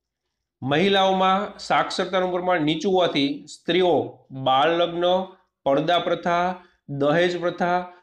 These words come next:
અનેક સામાજિક કુરિવાજનો ભોગ બનતી રહી છે. કે મહિલાઓમાં શિક્ષણનું પ્રમાણ ઓછું છે એટલે એની રીતે વિચારી નથી શકતી, એટલે બાળ લગ્ન, પછી કીધું પડદા પ્રથા, દહેજ પ્રથા, સામાજિક કુરિવાજો,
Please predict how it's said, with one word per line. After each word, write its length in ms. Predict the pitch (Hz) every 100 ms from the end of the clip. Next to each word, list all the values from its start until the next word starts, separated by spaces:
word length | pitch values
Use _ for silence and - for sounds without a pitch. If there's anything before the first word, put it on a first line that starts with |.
| _
અનેક 340 | 143 160 196 185
સામાજિક 480 | - 165 180 175 175
કુરિવાજનો 480 | 170 175 175 170
ભોગ 240 | 143 151 156
બનતી 280 | 151 156 143
રહી 160 | 127
છે. 120 | 117 - _ _ _ _ _ _
કે 60 | 170
મહિલાઓમાં 560 | 165 147 175 196 214
શિક્ષણનું 460 | 208 196 196 208 202
પ્રમાણ 240 | 196 196
ઓછું 380 | 185 190 214 226
છે 120 | 160 135
એટલે 340 | - 165 175
એની 140 | 185 180
રીતે 220 | 185 185
વિચારી 380 | 165 165 185 180
નથી 200 | 220 220
શકતી, 360 | 170 139 - - _ _ _ _ _ _ _
એટલે 160 | 147 175
બાળ 300 | 165 180 202
લગ્ન, 280 | 190 175 135 95 - _ _ _ _ _ -
પછી 200 | 156 180
કીધું 260 | 185 185
પડદા 300 | - 180 185
પ્રથા, 360 | 175 160 139 98 - - _ _ _ _ _ -
દહેજ 420 | 156 180 190 175
પ્રથા, 340 | 170 165 117 101 - _ _ _
સામાજિક 540 | - 156 170 185 180 -
કુરિવાજો, 500 | 185 185 180 151